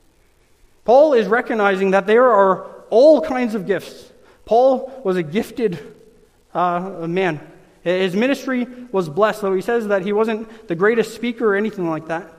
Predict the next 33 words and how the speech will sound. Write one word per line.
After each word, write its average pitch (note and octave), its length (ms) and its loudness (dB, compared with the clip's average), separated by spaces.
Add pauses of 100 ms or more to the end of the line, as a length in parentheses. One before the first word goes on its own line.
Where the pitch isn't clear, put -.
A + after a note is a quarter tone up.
(500)
He A3 100 -2
was B3 180 -2
given B3+ 240 -2
the A3 120 4
opportunity A#3+ 720 0
and G3+ 100 -2
the F3+ 60 -4
skills A#3 420 -4
to G#3 80 -10
go A#3 320 0 (180)
and F3+ 220 -2
preach B3+ 400 -6
to G3+ 100 0
many A3 320 -2
people, F3 600 -8 (240)
to F#3 80 0
reason A3 420 -2
with F#3 120 -4
them, F3+ 180 -2
to F#3 120 0
have A3 200 -2
them A3 160 0 (200)
converted. F#3 540 -2 (580)
But F3 80 -2
he G#3 60 0
realizes B3 540 2
that G#3 160 2
not A3 220 2
everyone, G#3 480 0 (140)
not - 600 -4
any F#3 480 -2 (260)
of D3+ 140 -4
us, - 400 -8